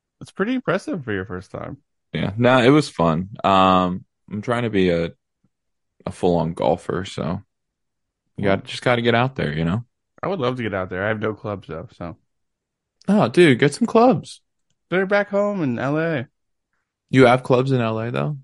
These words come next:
Speaker 1: Yeah, I have a couple.
Speaker 2: Yeah, nice.
Speaker 1: I don't have, like, the full set, but, you know, I'm working my way up.
Speaker 2: Yeah, you'll
Speaker 1: Saving
Speaker 2: get
Speaker 1: up.
Speaker 2: there.
Speaker 1: I've been saving up for years. Oh, your boy's un-,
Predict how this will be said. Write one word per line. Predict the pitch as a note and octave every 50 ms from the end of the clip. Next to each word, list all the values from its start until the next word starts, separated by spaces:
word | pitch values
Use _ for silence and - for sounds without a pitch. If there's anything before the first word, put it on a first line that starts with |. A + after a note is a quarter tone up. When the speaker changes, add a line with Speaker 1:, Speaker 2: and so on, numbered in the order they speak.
| _ _ _ _ _ _ _ _ _ _ _ _ _ _ _ _ _ _ _ _ _ _ _
Speaker 1:
Yeah, | - B2+ D#3 F#3 - - - _ _ -
I | C3 D3
have | C#3
a | C3
couple. | - D#3 D3 - - A2 A2 - _ _ _ _ _ _ _ _ _ _ -
Speaker 2:
Yeah, | A2 A2+ A2+ A2 - _ _ _ _ _ _ _
nice. | D3 D#3 C#3+ A#2 - - _ _ _ _ _ _ _ -
Speaker 1:
I | C3+
don't | C#3 D3 C3
have, | B2+ A#2+ A2+
like, | G#2+ G2+
the | A#2 G2+
full | - - A2+ G#2
set, | F#2+ - - A2+ A2+ G#2+ G#2 F#2+ - - _
but, | F#2+ G2 F#2 D2+ - -
you | - E3
know, | E3+ A#2+ G#2+
I'm | A2+ C3
working | A#2+ G#2 G2+ - -
my | F#2 - -
way | - - - -
up. | - - - - _ _ _ _ _ _ _ _ _ _ _
Speaker 2:
Yeah, | G2 F2+ - - G#2+ - - _ _ _ _
you'll | - - - F3 G3
Speaker 1:
Saving | F3 B2+ G2
Speaker 2:
get |
Speaker 1:
up. | F2+ -
Speaker 2:
there. | - - F#2 - A2 - _ -
Speaker 1:
I've | C#3+
been | E3+ G3 D3
saving | - D#3 C3 A2 G#2
up | G#2 G2+
for | - G#2
years. | G2+ G2+ G#2 G2+ G2+ G2 - - - - -
Oh, | - F#3 G#3 F#3+
your | F#3 E3+
boy's | C#3+ D3 D#3+ F3 F3 D#3+
un-, | D#3+ D#3 D#3 -